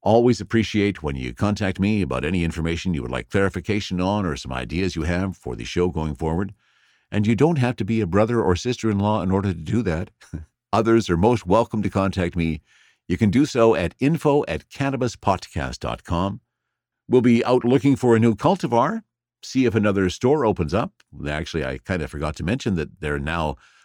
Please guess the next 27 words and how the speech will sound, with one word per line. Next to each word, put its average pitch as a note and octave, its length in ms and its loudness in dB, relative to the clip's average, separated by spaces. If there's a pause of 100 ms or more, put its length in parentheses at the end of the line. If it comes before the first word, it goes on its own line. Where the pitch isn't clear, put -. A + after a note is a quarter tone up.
(120)
two F3 200 0
stores F2 400 2
open F#2+ 260 -2
down F#2+ 240 0
in G2 140 0
Penticton, G#2+ 580 -4 (600)
that C#2+ 120 -6
have C#2 140 -6
received D2 340 -4
their D#2+ 180 0
retail C2 680 -4
provincial C#2 360 -6
license. C2+ 500 -6
We B1+ 100 -10
have C#2 120 -8
not F2 240 -4
gone C2 160 -6
down A#1+ 240 -8
for A#1 160 -10
a A1+ 60 -10
visit. C#2+ 340 -6
Spirit D#2+ 340 -2
Leaf D2 200 -6
is C2 140 -8
one C#2 180 -4
of A1 80 -10
those. D#2+ 320 -6